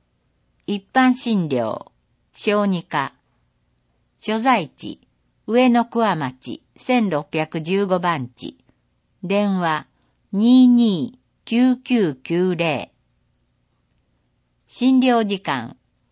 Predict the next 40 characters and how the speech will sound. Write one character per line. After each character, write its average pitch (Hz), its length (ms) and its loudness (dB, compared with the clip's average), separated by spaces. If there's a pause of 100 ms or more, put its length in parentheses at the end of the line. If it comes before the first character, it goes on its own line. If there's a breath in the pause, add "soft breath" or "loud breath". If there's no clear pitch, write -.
(420)
月 214 300 -4
曜 262 240 2
日 160 160 -6
か 143 140 -2
ら 135 140 -2
土 151 160 -2
曜 190 280 0
日 131 160 -4
は 120 260 -4 (640)
午 240 180 2
後 214 200 0
八 170 340 -6
時 190 100 -4
か 143 180 -4
ら 127 200 -2
十 190 300 0
一 160 340 -8
時。 - 220 -16 (960)
日 214 400 -2
曜 226 240 2
日、 123 320 -6
祝 196 340 -4
日 180 320 -6
は 147 280 -4 (760)
午 240 160 2
前 214 320 0
九 196 160 -4
時 175 160 -6
か 135 160 -8
ら 127 120 -8
正 170 380 -4
午、 - 240 -12 (1000)
午 233 180 2
後 233 180 2
二 190 200 0
時 185 160 -4
か 135 160 -4
ら 117 160 -6
五 160 240 -4
時、 - 240 -14